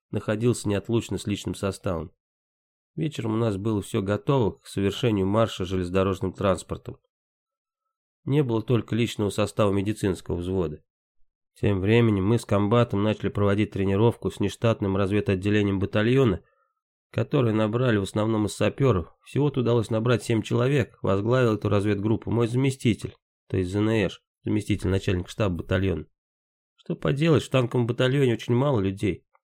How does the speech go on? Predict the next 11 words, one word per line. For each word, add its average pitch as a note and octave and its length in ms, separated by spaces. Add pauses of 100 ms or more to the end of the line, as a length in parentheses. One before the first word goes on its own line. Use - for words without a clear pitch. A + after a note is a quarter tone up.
(220)
Из G#2 120
членов B2+ 420
экипажей A2+ 500
танков B2+ 420
людей G#2 260
не G#2 100
возьмешь, F#2+ 500
там A2 240
лишних G2+ 320
совсем G2+ 480
нет. F2+ 180